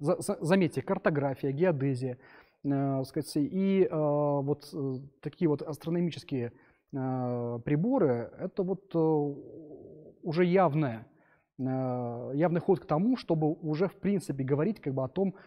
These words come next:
что эти люди начинают как бы ин-, интересоваться, вообще говоря, ч-, чем представляется мир на самых разных уровнях. То есть, смотрите, у него, так сказать, все есть. У него есть уровень первоначала, апейрон, у него есть уровень законов,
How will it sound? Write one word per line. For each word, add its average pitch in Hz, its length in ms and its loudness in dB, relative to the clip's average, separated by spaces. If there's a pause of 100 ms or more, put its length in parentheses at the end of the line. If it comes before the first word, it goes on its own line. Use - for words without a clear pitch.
(160)
что - 180 -2
эти 151 180 0
люди 185 220 0
начинают 175 400 0
как 139 120 -8
бы 139 80 -2
ин-, 143 360 -4
интересоваться, 160 520 0
вообще 143 200 -4
говоря, 147 200 2
ч-, - 380 -20 (160)
чем 196 240 2 (180)
представляется 160 480 0
мир 240 220 2 (260)
на - 80 0
самых 214 280 0
разных 180 320 0
уровнях. 127 340 -2 (420)
То - 60 -6
есть, 156 60 -2
смотрите, 202 380 4
у 160 80 0
него, 208 260 2
так - 140 -12
сказать, - 220 -4
все 202 120 0
есть. 139 320 -2 (360)
У 165 80 2
него 202 240 6
есть 175 280 4
уровень 151 360 2
первоначала, 143 800 -2 (140)
апейрон, 160 560 0 (300)
у 170 80 2
него 196 220 8
есть 175 280 4
уровень 160 380 4
законов, 151 580 -2